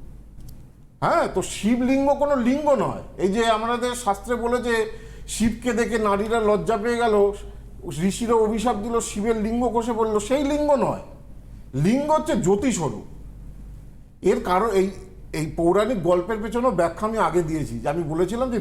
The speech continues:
ঋষি পত্নীরা আত্মভূত হলো ওই জ্যোতিকে দেখে, কোনো শিবকে দেখে নয়। তো শিব কোনো লিঙ্গ, লিঙ্গ মনে করবেন না যে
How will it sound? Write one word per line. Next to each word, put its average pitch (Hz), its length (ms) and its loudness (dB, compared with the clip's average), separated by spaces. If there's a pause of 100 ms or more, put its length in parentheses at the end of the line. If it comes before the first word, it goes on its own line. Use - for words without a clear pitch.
ঋষি 220 400 -4 (260)
পত্নীরা 214 380 -2
আত্মভূত 208 640 0
হলো 190 160 4
ওই 160 60 2
জ্যোতিকে 196 540 0
দেখে, 135 300 -6 (160)
কোনো 220 300 -2 (180)
শিবকে 247 440 0
দেখে 160 260 2
নয়। - 240 -10 (720)
তো 190 100 2
শিব 214 420 0 (380)
কোনো 214 220 2
লিঙ্গ, 202 380 2
লিঙ্গ 208 500 2
মনে 220 340 2
করবেন 202 380 2
না 233 220 2
যে 196 200 2